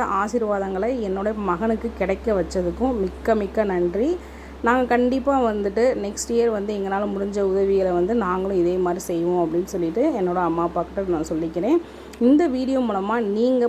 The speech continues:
பார்த்துட்டு இருக்க எல்லாருமே இதே மாதிரி ஒரு வாய்ப்பு கிடைச்சா நீங்களும் செய்யுங்க அப்படிங்கிறத இந்த இடத்துல சொல்லிக்கிறேன். அதுக்காக மட்டும்தான் இந்த வீடியோவை நான் பதிவு பண்றேன். இல்லாட்டி வந்து வலது கைக்கு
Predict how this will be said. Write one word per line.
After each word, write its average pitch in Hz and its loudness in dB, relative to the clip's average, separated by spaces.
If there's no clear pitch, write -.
பார்த்துட்டு 196 -2
இருக்க 180 -4
எல்லாருமே 185 -2
இதே 247 6
மாதிரி 220 2
ஒரு 185 0
வாய்ப்பு 208 -2
கிடைச்சா 180 -4
நீங்களும் 208 -2
செய்யுங்க 165 2
அப்படிங்கிறத 180 -2
இந்த 180 0
இடத்துல 180 -4
சொல்லிக்கிறேன். 180 -4
அதுக்காக 220 0
மட்டும்தான் 214 0
இந்த 196 -2
வீடியோவை 202 0
நான் 175 -2
பதிவு 170 0
பண்றேன். 175 0
இல்லாட்டி 185 -2
வந்து 185 0
வலது 214 4
கைக்கு 220 -2